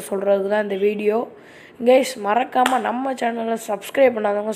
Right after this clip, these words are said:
subscribe பண்ணிட்டு கீழே உள்ள bell பட்டனை press பண்ணி all-ல வச்சுக்கோங்க. அப்போ தான் என்ன video போட்டாலும் உங்களுக்கு உடனுக்குடன் notification வந்துக்கிட்டே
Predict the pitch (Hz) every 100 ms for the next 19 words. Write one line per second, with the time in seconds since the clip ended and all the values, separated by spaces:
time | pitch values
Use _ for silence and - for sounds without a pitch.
0 | - - - - 262 226 214 208 - 247
1 | 262 233 208 202 196 208 240 269 240 214
2 | 202 208 220 - 220 208 202 233 262 151
3 | 220 202 - 190 190 220 - - - -
4 | - - - 240 247 262 240 214 226 262
5 | 269 254 247 226 220 226 220 208 202 202
6 | 208 220 240 240 - 233 220 214 254 -
7 | 233 240 226 214 208 196 196 226 226 214